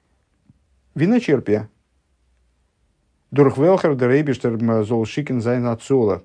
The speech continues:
через которого де Всевышний должен был послать ему освобождение, спасение, вызволение.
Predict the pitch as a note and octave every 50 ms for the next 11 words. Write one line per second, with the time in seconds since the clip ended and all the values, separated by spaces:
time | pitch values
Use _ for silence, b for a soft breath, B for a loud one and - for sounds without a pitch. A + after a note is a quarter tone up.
0 | _ _ _ - - C3 B2 A2 G2+ - - A2+ G#2 - C3+ A#2+ G#2 G#2+ F#2+ F2+
1 | F2+ F2+ F#2 _ _ - - A2 A2 A2+ G#2+ F#2+ - - _ _ _ _ _ _
2 | _ _ _ _ _ _ _ - - A#2 A#2 A2+ A2 - G#2+ G#2 A2+ A2+ G#2 F#2+
3 | G#2 G2 F#2+ G#2 G2+ - - G#2 - - B2 G#2+ F#2 - G2+ G2+ G2+ G2+ G2 F2
4 | D#2+ - _ _ - F2+ G2 - G#2+ G2 F#2+ G2 A2+ D3+ G3+ A3+ A3+ G#3 F#3 D#3+
5 | D#3+ - - - F2 - - F3 G3 G3 F#3 - - - - F#2+ F2+ G2 G2+ B2
6 | E3 F#3+ G3 G3 F#3+ F3+